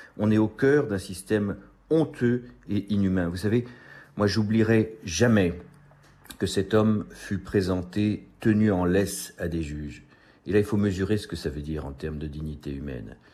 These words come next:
Ce qu'on a fait à cet homme, ça n'a rien à voir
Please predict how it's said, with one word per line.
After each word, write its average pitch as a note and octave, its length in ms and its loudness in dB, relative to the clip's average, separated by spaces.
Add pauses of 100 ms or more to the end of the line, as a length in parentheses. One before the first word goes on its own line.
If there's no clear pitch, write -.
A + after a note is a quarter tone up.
(200)
Ce - 140 -12
qu'on F2+ 200 -2
a F#2 80 0
fait C3 180 0
à B2 80 4
cet - 260 -6
homme, F2 300 -2 (160)
ça F2 200 -4
n'a E2+ 440 -4
rien F2 500 -2
à F2 60 0
voir C#2+ 420 -8